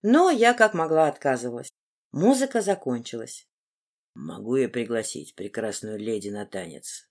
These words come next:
услышала я позади себя и почувствовала сильную энергетику. Феликс отступил на шаг, чтобы посмотреть, как мы будем танцевать. «Они что, издеваются?»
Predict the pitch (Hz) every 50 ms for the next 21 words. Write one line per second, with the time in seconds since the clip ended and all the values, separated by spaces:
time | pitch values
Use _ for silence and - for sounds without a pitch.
0 | _ _ - 139 - - 202 233 247 - - 208 170 156 151 147 147 160 143 165
1 | 160 147 151 147 - - 160 160 220 254 254 247 - _ _ - 180 165 - 160
2 | 147 - 247 262 247 - - 208 190 175 160 147 - - 185 196 190 185 175 165
3 | 170 165 - 156 156 151 143 139 131 135 139 127 127 - 120 - - 107 - _
4 | _ _ _ _ _ _ _ _ _ _ _ _ - - 262 311 330 277 277 -
5 | - - - - 180 - - - - 214 214 226 220 185 160 151 147 151 - -
6 | 277 302 302 - - - - 202 202 240 233 214 208 - 202 190 190 220 240 269
7 | 269 - - - 208 254 254 254 254 247 208 170 175 160 190 180 175 - 180 160
8 | - - 156 127 120 110 - - - _ _ _ _ _ _ _ _ _ _ _
9 | _ _ _ _ _ _ - 139 151 165 185 185 - - - 170 131 - - -
10 | _ _ - 240 254 262 214 170 151 165 147 117 - 156 160 185 202 214 220 214
11 | - - - 240 247 240